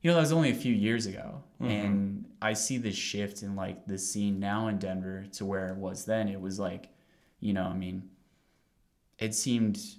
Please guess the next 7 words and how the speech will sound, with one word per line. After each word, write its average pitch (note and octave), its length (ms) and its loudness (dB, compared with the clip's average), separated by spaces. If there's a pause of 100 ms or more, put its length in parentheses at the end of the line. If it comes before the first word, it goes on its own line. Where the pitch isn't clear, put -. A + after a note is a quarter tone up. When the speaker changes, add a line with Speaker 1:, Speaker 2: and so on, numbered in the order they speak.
(880)
Speaker 1:
I A2+ 80 4
guess, A#2+ 260 4
like, F#2+ 260 2
a G#2 60 -4
little G#2+ 300 2
more G#2 220 4
competitive A2 760 -6